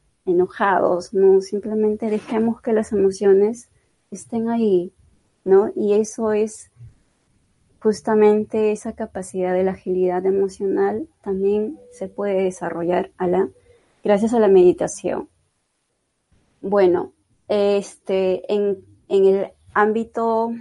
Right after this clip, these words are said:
salud, ya dijimos, ahora en el ámbito, en los otros ámbitos laborales, académicos, ¿no?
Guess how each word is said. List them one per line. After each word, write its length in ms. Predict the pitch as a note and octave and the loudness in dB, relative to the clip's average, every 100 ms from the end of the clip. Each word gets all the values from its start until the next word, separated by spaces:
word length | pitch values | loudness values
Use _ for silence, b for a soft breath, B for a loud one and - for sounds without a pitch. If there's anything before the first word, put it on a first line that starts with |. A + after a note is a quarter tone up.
| G#3 B _ - _ | -16 B _ -20 _
salud, 460 | - F3+ F3+ G3+ | -10 -6 -4 -2
ya 160 | G#3 F#3+ | -4 -4
dijimos, 800 | F3+ - G3 G3+ G#3 A3 - F#4+ | -4 -4 -4 -2 -2 -4 -10 -16
ahora 300 | - F#3 F#3 | -8 -6 -2
en 120 | F#3 F#3+ | 2 2
el 120 | F#3 | 2
ámbito, 760 | F#3+ F#3+ F#3+ F#3+ F#3+ F#3+ G3+ A#3+ _ _ _ _ _ _ | 0 -2 -4 -6 -6 -6 -8 -14 _ _ _ _ _ _
en 400 | G3 F#3+ F#3 F#3 | -2 4 6 6
los 180 | F3+ - | 4 -2
otros 260 | G#3 F#3+ | -8 -6
ámbitos 440 | G3+ F3+ F3 E3+ E3+ | -4 -4 -4 -8 -10
laborales, 760 | F3 E3+ E3 F3 F3 F3 F3 F3+ | -6 -4 -4 -2 -4 -4 -6 -10
académicos, 1080 | - F3+ F3 F3 F3+ F3 F3 E3+ F3 F3+ - | -10 -6 -4 -2 -2 -4 -6 -4 -6 -8 -8
¿no? 320 | F3 F#3 | -6 -6